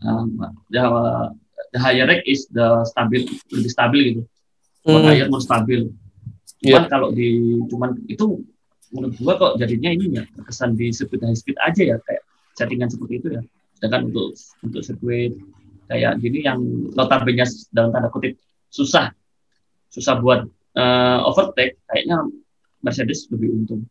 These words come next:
Speaker 2: Iya.
Speaker 1: Karena dia nggak high speed.
Speaker 2: Iya, iya, iya, iya, bener, bener. Kayaknya, kayaknya, eh,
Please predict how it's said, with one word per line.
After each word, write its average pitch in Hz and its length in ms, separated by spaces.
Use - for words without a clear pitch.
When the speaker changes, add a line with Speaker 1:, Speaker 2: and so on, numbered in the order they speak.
Speaker 2:
Iya. 127 380
Speaker 1:
Karena 123 320
dia 160 160
nggak - 200
high 135 160
speed. 135 240
Speaker 2:
Iya, 135 280
iya, 123 200
iya, 120 180
iya, 110 160
bener, 117 340
bener. 110 320
Kayaknya, 123 400
kayaknya, 131 400
eh, 117 580